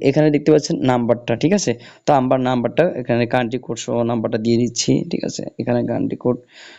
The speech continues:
সহ নাম্বারটা দিয়ে দিচ্ছি, ডাবল এইট, জিরো। তারপর আমাদের ফোন নাম্বারটা এখানে দিয়ে দিব, ঠিক আছে? তা আমাদের ফোন, আমার ফোন নাম্বারটা আমি দিয়ে দিচ্ছি, ঠিক আছে? আমি আমার ফোন নাম্বারটা দিয়ে দিচ্ছি। তারপরে আপনারা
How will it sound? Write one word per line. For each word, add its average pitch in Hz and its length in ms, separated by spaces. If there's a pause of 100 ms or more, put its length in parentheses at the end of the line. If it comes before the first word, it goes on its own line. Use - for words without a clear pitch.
(120)
সহ 135 260
নাম্বারটা 117 340
দিয়ে 113 180
দিচ্ছি, 113 260 (440)
ডাবল 117 320
এইট, - 180 (420)
জিরো। 120 260 (540)
তারপর 165 220
আমাদের 143 280
ফোন 131 180
নাম্বারটা 123 300
এখানে 117 240
দিয়ে 123 200
দিব, 117 240
ঠিক 196 160
আছে? 202 200 (880)
তা - 240
আমাদের 117 300
ফোন, 117 180
আমার 117 260
ফোন 113 140
নাম্বারটা 113 260
আমি 113 160 (260)
দিয়ে 117 200
দিচ্ছি, 113 300 (680)
ঠিক 156 120
আছে? 151 120
আমি 139 180
আমার 135 240
ফোন 131 140
নাম্বারটা 120 300
দিয়ে 120 140
দিচ্ছি। 120 240
তারপরে 151 340
আপনারা 143 420